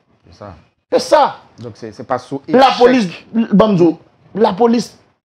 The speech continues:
Speaker 2: pas qu'à résumer à L B.
Speaker 1: Ouais.
Speaker 2: L B pas là demain matin, à l'autre directeur général de la police.
Speaker 1: Mhm.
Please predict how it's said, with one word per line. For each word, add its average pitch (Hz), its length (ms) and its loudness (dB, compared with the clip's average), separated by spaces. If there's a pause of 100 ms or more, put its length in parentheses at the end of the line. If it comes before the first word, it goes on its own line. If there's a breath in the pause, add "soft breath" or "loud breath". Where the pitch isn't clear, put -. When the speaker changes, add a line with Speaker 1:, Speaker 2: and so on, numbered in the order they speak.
Speaker 2:
pas - 140 -2
qu'à 254 160 2
résumer 233 460 0
à 190 180 2
L 190 100 0
B. 208 60 -4
Speaker 1:
Ouais. 220 200 2 (480)
Speaker 2:
L 226 240 0
B 240 60 4 (160)
pas - 180 2
là 208 160 2
demain 185 240 2
matin, 185 400 -2
à 208 100 0
l'autre 214 420 2
directeur 214 360 -2
général 190 360 0
de 170 40 -2
la 160 120 2
police. 180 480 -6
Speaker 1:
Mhm. 117 240 -20